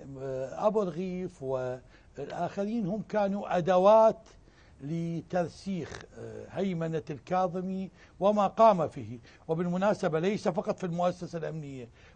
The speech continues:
هنالك من كان في المؤسسة المدنية، في الوزارات. أنا سأتحدث بشيء قلته وكان الكاظمي رئيسا للوزراء، وقلته عندما كان حسان عبد الجبار وزيرا للنفط. قلت إنه واحد من كبار الفساد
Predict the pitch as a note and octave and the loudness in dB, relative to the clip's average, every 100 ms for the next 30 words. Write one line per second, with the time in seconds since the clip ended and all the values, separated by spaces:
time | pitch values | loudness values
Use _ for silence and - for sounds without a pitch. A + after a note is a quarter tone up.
0 | - D#3+ F#3+ F#3+ F#3+ F#3 F#3 F3+ F#3+ F#3 | -6 0 2 2 0 -2 -2 2 2 2
1 | F#3+ F#3 F3 F3+ B3 A#3+ A#3 - F3 E3 | 0 -2 -2 0 0 0 -6 -4 -4 -4
2 | D3 D3+ C#3+ C3 B2+ A#2+ - - - F3+ | -4 -6 -6 -10 -12 -14 -18 -20 -8 -2
3 | F#3 F3+ E3+ F#3 A#3 F#3 - - - - | 0 2 6 8 8 6 2 -18 -20 -20
4 | - F#3 G3 - F#3 F3 - F#3+ F#3 E3 | -4 0 0 0 -2 0 -2 -2 -2 -4
5 | F3 - A#3+ - D4 - A#3 G#3+ A#3 A3+ | -4 -2 -2 0 0 0 0 2 4 4
6 | A3 A#3+ A#3+ A3 - B3+ F#3+ D#3+ D3+ D3 | 4 4 4 2 4 4 4 -2 -6 -6
7 | D#3 C#3+ C#3 C3 C3 B2+ - - - - | -10 -12 -10 -8 -6 -8 -12 -20 -20 -20
8 | - - E3+ F#3+ C4+ G3 A#3 A#3 G3+ G3+ | -20 2 4 4 2 2 4 4 4 4
9 | G3 G3+ G3+ A#3 G#3 - A#3+ A3 G3 E3+ | 6 4 8 6 6 2 4 4 4 0
10 | F3 D3+ F#3+ D#3 G#3 G#3 G#3+ F#3+ F3 C#3 | -2 2 2 8 8 10 8 4 2 0
11 | G3+ A3 G#3+ G3+ F#3 F#3 G3 - B2 - | -2 4 4 4 -2 2 0 0 -8 -14
12 | - - - - - A3+ A3+ - F#3+ F#3 | -20 -20 -20 -4 4 4 4 -2 2 4
13 | F3+ F3 G#3 F3+ F3 E3+ E3+ E3+ E3+ G#3 | 4 8 6 6 0 -2 -4 2 6 8
14 | G#3 - G#3+ - G#3 G3+ | 6 4 4 6 4 4